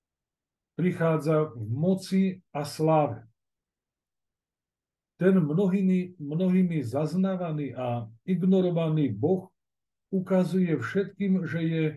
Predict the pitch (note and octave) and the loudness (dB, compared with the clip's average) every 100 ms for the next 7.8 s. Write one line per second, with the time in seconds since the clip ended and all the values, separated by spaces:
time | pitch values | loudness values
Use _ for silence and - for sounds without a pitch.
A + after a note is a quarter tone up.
0 | - _ - - F3 F3+ F3+ E3 D#3+ D3+ | -10 _ -20 -8 -4 0 0 0 0 2
1 | D#3+ D3+ - - _ _ _ _ _ _ | 2 2 -2 -14 _ _ _ _ _ _
2 | _ _ _ _ _ _ _ _ _ _ | _ _ _ _ _ _ _ _ _ _
3 | _ A2+ A2 A#2 A3+ G3 F#3 E3+ D#3 C#3 | _ -6 -4 -2 0 2 2 2 0 0
4 | F3+ A#2+ - _ _ _ _ _ _ _ | 0 0 -6 _ _ _ _ _ _ _
5 | _ _ _ _ _ _ A2+ C#3+ - D3+ | _ _ _ _ _ _ -2 -2 2 2
6 | C3 D3+ D#3+ D#3 D3+ D3 D3 B2 D3 D#3 | 2 0 2 2 2 2 2 0 -2 -2
7 | D3+ D#3 D3+ D3 B2+ A2 - | -4 -6 -2 -2 -2 -8 -16